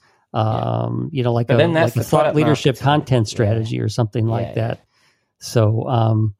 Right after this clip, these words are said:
Speaker 1: But it's identifying owners of these programs, isn't it?
Speaker 2: Right.
Speaker 1: And that, and that's the thing, is it? That, so, like you say, if it's a product launch, then you need a strong product marketer who's gonna run the launch across the team.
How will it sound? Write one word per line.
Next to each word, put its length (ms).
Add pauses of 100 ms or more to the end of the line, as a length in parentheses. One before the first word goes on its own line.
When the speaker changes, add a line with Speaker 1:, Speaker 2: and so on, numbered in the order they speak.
(160)
Speaker 1:
But 140
it's 180
identifying 720
owners 380
of 80
these 200
programs, 640
isn't 220
it? 40
Speaker 2:
Right. 140
Speaker 1:
And 100
that, 140
and 100
that's 240
the 80
thing, 220
is 100
it? 140
That, 220
so, 320
like 320
you 80
say, 140
if 100
it's 120
a 20
product 380
launch, 380
then 160
you 60
need 180
a 40
strong 320
product 280
marketer 280
who's 160
gonna 180
run 200
the 80
launch 300
across 300
the 80
team. 360